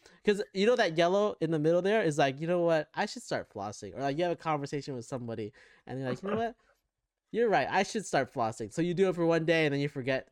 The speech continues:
Speaker 1: going forward.
Speaker 2: All right. Speaking of flossing, I picked up a flossing habit five years ago, by the way, so.
Speaker 1: What, what
Speaker 2: Okay.
Speaker 1: flossing ha-, like, you just
Speaker 2: I
Speaker 1: floss
Speaker 2: never
Speaker 1: every
Speaker 2: flossed
Speaker 1: day?
Speaker 2: before. Until five years ago.
Speaker 1: And now you floss every day?
Speaker 2: I floss every day now.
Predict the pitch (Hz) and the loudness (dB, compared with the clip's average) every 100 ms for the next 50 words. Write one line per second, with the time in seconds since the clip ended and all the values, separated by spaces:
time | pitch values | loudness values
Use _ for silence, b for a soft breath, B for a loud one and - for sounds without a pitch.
0 | - 131 117 123 113 107 101 _ _ _ | -6 -4 -4 -4 -6 -6 -8 _ _ _
1 | - 269 - - 226 233 202 - 156 135 | 0 2 0 -2 2 4 2 0 0 0
2 | - 131 127 139 147 - 165 131 135 - | -2 -8 -10 -10 -8 -6 0 -2 -2 -6
3 | 151 147 156 147 139 135 - 127 127 113 | -4 -4 -4 -4 -6 -6 -8 -6 -8 -10
4 | 110 104 104 104 101 - 101 98 _ _ | -12 -12 -12 -12 -14 -14 -14 -14 _ _
5 | _ _ _ _ _ _ _ _ _ _ | _ _ _ _ _ _ _ _ _ _
6 | _ - 123 117 127 120 - 113 110 101 | _ -10 -10 -8 -10 -10 -6 -8 -8 -14
7 | 113 - 101 - - 123 123 - 165 165 | -16 -14 -14 -16 -12 -8 -8 -4 -2 0
8 | 175 - 185 175 135 123 - _ _ _ | 0 4 2 2 -6 -6 -12 _ _ _
9 | _ _ _ _ _ _ - 139 135 151 | _ _ _ _ _ _ -14 -12 -2 0
10 | 170 151 113 110 _ _ _ 123 123 127 | 0 -4 -10 -14 _ _ _ -6 -2 -2
11 | 123 - 123 - 107 107 123 175 - 139 | -2 -4 -6 -4 -8 -4 -4 -6 -10 -8
12 | 143 135 135 135 147 117 | -4 -2 -2 -4 -6 -12